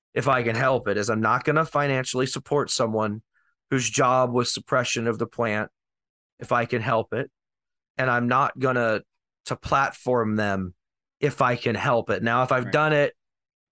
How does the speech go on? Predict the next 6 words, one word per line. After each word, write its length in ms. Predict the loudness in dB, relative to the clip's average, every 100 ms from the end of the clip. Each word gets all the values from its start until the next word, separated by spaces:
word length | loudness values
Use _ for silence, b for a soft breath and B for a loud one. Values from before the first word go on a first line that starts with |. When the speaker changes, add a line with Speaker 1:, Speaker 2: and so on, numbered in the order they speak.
| _ 0
Speaker 1:
already 500 | 2 4 2 2 2
on 160 | 2 2
accident, 720 | 0 -2 -4 -2 0 0 -2
I'm 120 | -4 -2
sorry. 580 | 0 4 4 4 4
Like, 160 | 2 0